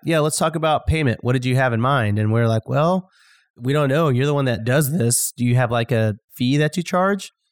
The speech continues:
And he was like, "Well, we could either do twenty-five percent of your revenue or five hundred bucks a month." And we were like, "Yeah, let us talk about that." And we're like, "Let's do the twenty-five percent of revenue." And so he was like, "Sounds good to me."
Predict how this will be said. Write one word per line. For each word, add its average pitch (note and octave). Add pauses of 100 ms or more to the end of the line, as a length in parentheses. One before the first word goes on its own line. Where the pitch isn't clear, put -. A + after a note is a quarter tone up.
(100)
And A#2+
he C#3+
was C3+
like, C#3
"Well, F#3+ (400)
we D#3
could F3+
either F#3+
do F3
twenty-five E3+
percent D3
of B2+
your A#2+
revenue F3+ (520)
or D3+
five D3+
hundred C#3
bucks A#2+
a -
month." G2+ (360)
And B2
we A#2+
were B2
like, A2+
"Yeah, F#3
let G3
us F#3+
talk F#3+
about A#2+
that." G#2+
And A2
we're A2
like, G#2+ (140)
"Let's D3
do G#3
the F#3+
twenty-five C3+
percent A#2+
of G#2
revenue." G#2
And -
so C3+
he C3
was A#2+
like, A#2+ (140)
"Sounds C3+
good E3+
to F#3
me." G3